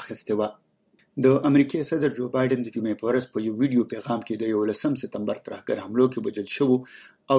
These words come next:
ژوبل کسانو او د هغوی کورونو ته د عقیدت پیرزونې وړاندې کړي او په خپل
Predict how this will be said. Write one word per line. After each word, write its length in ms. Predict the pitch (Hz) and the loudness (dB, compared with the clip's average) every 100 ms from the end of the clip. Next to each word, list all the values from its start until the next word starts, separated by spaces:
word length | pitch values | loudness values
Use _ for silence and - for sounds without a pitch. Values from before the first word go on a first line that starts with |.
| 127 | 4
ژوبل 260 | 151 135 110 113 | 4 2 0 -6
کسانو 360 | - 131 135 135 - | -4 -2 -2 -2 -2
او 60 | 110 | -4
د 100 | 107 | -6
هغوی 240 | 113 120 120 - | -2 2 2 0
کورونو 340 | 104 107 117 107 | -4 -2 -4 -4
ته 60 | 104 - | -6 -8
د 100 | - | -10
عقیدت 340 | - 113 107 - | -8 -2 -2 -2
پیرزونې 420 | 107 104 110 120 | -4 0 0 0
وړاندې 320 | 101 104 107 104 | 0 -2 -4 -6
کړي 180 | 110 107 - _ _ _ _ | -4 -4 -8 _ _ _ _
او 80 | 117 104 | -8 -6
په 100 | - | -6
خپل 220 | - 110 | -4 -4